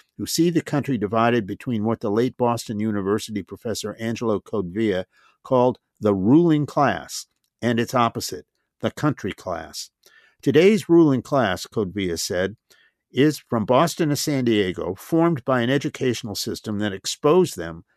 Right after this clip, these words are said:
to the same ideas and gave them remarkably uniform guidance, as well as tastes and habits. These amount to a social canon of judgments about good and evil, complete with secular sacred history,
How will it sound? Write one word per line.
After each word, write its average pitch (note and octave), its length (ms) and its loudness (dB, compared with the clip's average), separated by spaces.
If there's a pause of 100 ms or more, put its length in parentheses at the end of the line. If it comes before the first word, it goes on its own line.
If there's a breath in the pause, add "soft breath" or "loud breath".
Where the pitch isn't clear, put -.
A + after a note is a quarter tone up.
(200)
to C3 80 -2
the G#2+ 120 -2
same D#3+ 360 0
ideas G2 560 -2
and A2+ 260 -6
gave D3 260 4
them A#2+ 240 0
remarkably B2+ 640 0
uniform A2+ 560 -2
guidance, F2+ 560 -2 (260)
as A#2+ 180 0
well A#2 240 4
as F#2+ 160 0
tastes - 540 -4
and A2+ 180 -4
habits. G2+ 520 -6 (920)
These C#3 320 4
amount C3 400 2 (360 soft breath)
to C#3 120 4
a G2+ 60 2
social D#3 460 2
canon C3+ 440 0
of A2+ 160 -4
judgments A#2+ 540 -2
about F#2+ 380 -2
good G#2+ 420 4
and E2+ 160 -6
evil, A2+ 420 -4 (300 soft breath)
complete D#3 420 0
with A2 160 2
secular C3+ 480 0
sacred B2 440 -4
history, - 440 -6